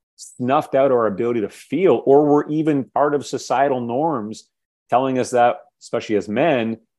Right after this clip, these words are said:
"Don't be a crybaby. Don't show your emotions that way. You gotta be tougher. You gotta pick it up and be like a man," and all that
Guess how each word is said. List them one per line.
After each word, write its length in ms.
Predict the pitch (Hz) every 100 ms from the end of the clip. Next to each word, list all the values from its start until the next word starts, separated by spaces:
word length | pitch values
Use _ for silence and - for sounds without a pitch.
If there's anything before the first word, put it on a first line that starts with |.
| _ _ _ -
"Don't 160 | 110
be 100 | 113
a 60 | 127
crybaby. 720 | - 131 156 143 113 95 92
Don't 160 | 87 117
show 120 | -
your 140 | 127 117
emotions 400 | 113 139 139 110
that 180 | 104 101
way. 160 | 92
You 120 | 90 95
gotta 140 | 107
be 100 | 117
tougher. 480 | - 135 139 127 104
You 80 | 101
gotta 120 | 107
pick 240 | - 131 135
it 60 |
up 260 | 135 139 -
and 180 | 98 92
be 120 | 110
like 220 | 120 120
a 40 | 117
man," 380 | 131 147 135 110
and 100 | 110
all 140 | 135
that 240 | 139 135